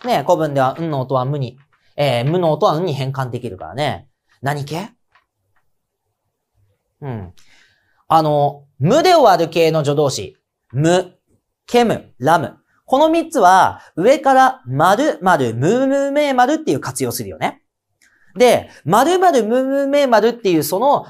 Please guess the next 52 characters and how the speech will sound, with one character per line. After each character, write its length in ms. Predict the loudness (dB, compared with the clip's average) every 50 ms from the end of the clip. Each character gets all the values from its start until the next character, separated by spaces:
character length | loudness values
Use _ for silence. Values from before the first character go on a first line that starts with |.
| -12
活 400 | -4 -2 -2 -2 -2 -4 -6 -6
用 280 | -4 -4 -2 -2 -2 2
が 200 | 2 2 2 2
ち 120 | 0 -2
ゃ 120 | -2 -2 -2
ん 140 | -4 -4
と 220 | -4 0 2 2 2
頭 420 | 2 2 0 0 0 0 -2 -2
に 160 | -2 -4 -4
入 360 | -2 0 0 0 0 0 -4 -8
っ 180 | -10 _ _ -4
て 200 | -2 -2 -2 -2 -4
い 160 | -4 -4 -4
る 180 | -2 -2 -4 -2
の 220 | -2 -2 -2 -2
で 200 | -2 -2 -4 -2 -2
あ 180 | 0 0 0
れ 180 | 0 -2 -4 -4
ば、 260 | 0 0 0 0 -2 -6 -16 -12 -4
何 380 | 0 0 0 0 0 -6 -6
か 140 | -4 -4 -4
お 160 | -4 -4 -4
か 160 | -2 -2 -2 -2
し 140 | -2 -6
い 20 | -6
っ 40 | -6
て 80 | -8
こ 80 | -8 -8
と 80 | -10
に 100 | -12 -12
気 100 | -10 -10
づ 80 | -8 -4
け 80 | -4 -4
る 60 | -4
は 100 | -4 -10
ず 80 | -12
な 80 | -14 -16
の 80 | -16 -18
よ。 100 | -20 _ _ _ _ _ _ -20 -20 _ _ _ _ _ _ _ _ _ _ _ _ _ _ _ -20 -20 -20 _ _ _ _ _ _ _ -14
え、 80 | -10 -8
何 200 | -8 -8 -8 -8
が？ 220 | -10 -10 -10 -10 _ _ _ _ _ _ _ _ _
点 240 | -2 0 0 0 0
の 100 | -4 -2
上 100 | -4 -4
っ 20 | -4
て 100 | -6 -14
普 60 | -10
通 140 | -8 -4 -4
連 120 | -2 -2
用 120 | -4 -6
形。 280 | -6 -8 -10 -10 -10 _